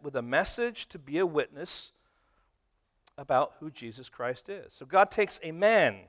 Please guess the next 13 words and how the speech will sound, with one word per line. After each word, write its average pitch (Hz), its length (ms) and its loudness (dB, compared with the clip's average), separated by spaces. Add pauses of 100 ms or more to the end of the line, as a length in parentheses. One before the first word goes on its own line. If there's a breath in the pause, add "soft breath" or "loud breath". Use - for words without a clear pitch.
like - 160 -6
I 151 40 4
said 147 220 -4
before, 147 360 2
he 143 80 -2
takes - 320 -8
a 190 80 4
woman 185 640 4 (320 soft breath)
and 156 180 -6
breathes 226 560 -4
life 185 460 6 (100)
into 208 480 -10
us. 151 500 0